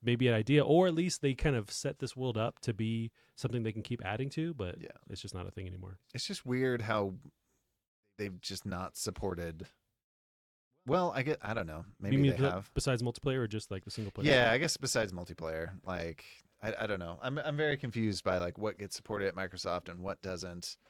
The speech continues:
Speaker 1: Yeah.
Speaker 2: Like, clearly Redfall came out and they're still coming out with D L C for
Speaker 1: No,
Speaker 2: that
Speaker 1: we're not
Speaker 2: thing.
Speaker 1: jumping on people.
Speaker 2: So, yeah, I, it's very confusing.
Speaker 1: It's interesting, but, uh, apparently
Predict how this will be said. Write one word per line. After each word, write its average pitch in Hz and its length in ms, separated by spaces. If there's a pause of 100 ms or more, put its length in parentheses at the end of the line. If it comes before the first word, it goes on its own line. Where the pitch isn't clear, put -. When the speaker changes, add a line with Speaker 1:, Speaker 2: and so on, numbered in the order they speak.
(380)
Speaker 1:
Yeah. 107 60 (120)
Speaker 2:
Like, - 300
clearly 120 400
Redfall 98 460
came 95 180
out 87 180
and 90 80
they're 92 100
still 127 220
coming 87 280
out 82 280
with - 180
D 98 120
L 82 120
C 95 180
for 101 80
Speaker 1:
No, 92 60
Speaker 2:
that 87 160
Speaker 1:
we're 160 60
not 135 120
Speaker 2:
thing. - 60
Speaker 1:
jumping 143 280
on 110 80
people. 104 200
Speaker 2:
So, 80 280 (1400)
yeah, 78 260 (240)
I, 98 140 (420)
it's - 320 (400)
very 73 160
confusing. - 340
Speaker 1:
It's - 80
interesting, 147 460
but, 135 200
uh, 127 160
apparently 147 440